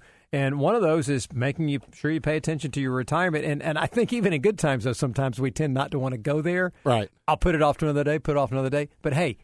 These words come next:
Speaker 1: you've got time on your hands.
Speaker 2: That's right.
Speaker 1: It's a good time to take a look at it. Now, is that it for a while, or are you gonna continue to stay out?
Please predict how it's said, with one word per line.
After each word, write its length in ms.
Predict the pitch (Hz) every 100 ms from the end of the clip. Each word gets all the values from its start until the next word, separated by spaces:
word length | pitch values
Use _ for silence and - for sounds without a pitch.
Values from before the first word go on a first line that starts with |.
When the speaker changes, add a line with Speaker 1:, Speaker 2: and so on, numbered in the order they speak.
| _
Speaker 1:
you've 120 | 131
got 220 | 117 196 185
time 280 | 269 339
on 140 | 294 180
your 100 | 131
hands. 380 | 127 120 147 -
Speaker 2:
That's 180 | 127 170
right. 120 | 202
Speaker 1:
It's 100 | 156
a 60 |
good 180 | 110 156
time 200 | 156 160
to 40 | 147
take 220 | 151 151
a 20 |
look 200 | 156 185
at 160 | 147 127
it. 100 | -
Now, 280 | 143 135 143
is 200 | 147 123
that 160 | 170
it 160 | 180 143
for 140 | 185
a 80 | 185
while, 300 | 180 190 196
or 20 |
are 20 | 143
you 140 | 131
gonna 200 | 135 135
continue 340 | 131 117 151 131
to 60 | -
stay 220 | 135 123
out? 220 | 117